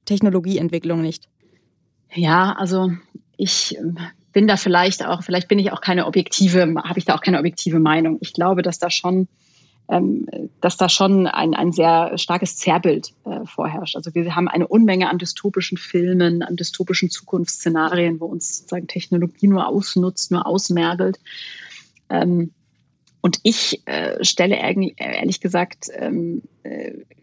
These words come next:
Speaker 2: eigentlich eher fest, naja, dass wir da erst am Anfang stehen. Also, äh,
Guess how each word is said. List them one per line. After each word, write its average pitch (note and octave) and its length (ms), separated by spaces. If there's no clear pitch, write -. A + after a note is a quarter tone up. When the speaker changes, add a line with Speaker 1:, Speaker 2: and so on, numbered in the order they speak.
Speaker 2:
eigentlich F3+ 360
eher D#3 140
fest, - 320
naja, E3 180
dass F3+ 240
wir F3+ 60
da E3+ 120
erst F#3 200
am F3 80
Anfang F3 360
stehen. D#3+ 500
Also, E3+ 340
äh, - 180